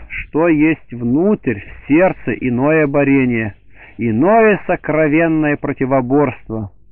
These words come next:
иная война в помыслах от духов злобы возбуждаемых, как свидетельствует и Святое Писание, когда говорит: «И, а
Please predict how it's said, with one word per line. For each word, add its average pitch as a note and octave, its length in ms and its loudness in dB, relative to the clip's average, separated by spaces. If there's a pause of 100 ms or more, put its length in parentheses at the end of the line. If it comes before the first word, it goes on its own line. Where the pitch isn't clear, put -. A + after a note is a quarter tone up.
(320)
иная D#3+ 460 4
война D3+ 380 4
в - 160 -10
помыслах D3+ 640 -2
от B2+ 200 -2
духов C#3 360 0
злобы B2+ 580 0
возбуждаемых, B2 920 -2 (640)
как A#2 220 -4
свидетельствует A#2 600 -4
и A#2 140 -6
Святое A#2 360 -4
Писание, A#2+ 680 -6 (540)
когда C3 340 0
говорит: A#2+ 480 0 (1700)
«И, G2+ 240 -4
а C3 160 2